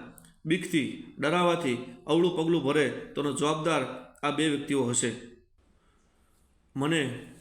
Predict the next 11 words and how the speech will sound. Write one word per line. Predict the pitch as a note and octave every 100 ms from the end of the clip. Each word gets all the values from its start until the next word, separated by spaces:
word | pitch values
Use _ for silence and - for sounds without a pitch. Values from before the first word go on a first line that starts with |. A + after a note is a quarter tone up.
| -
ન્યાયપાલિકા | B2+ C#3 F3+ F3 E3 F3 F3
ઉપર | E3+ E3
પૂરેપૂરો | D#3+ E3+ D#3+ E3+
ભરોસો | B2+ C#3 D#3 D3+
છે | A#2 A2+ - - - - -
કે | C#3+
આ | - D#3 D3 - -
ભ્રષ્ટ | D3+ E3 E3
અને | D#3+
કરપ્ટ | D3 D3 E3+ E3
અધિકારીથી | C#3+ C#3+ D3 D#3 D3+ C3+ A2+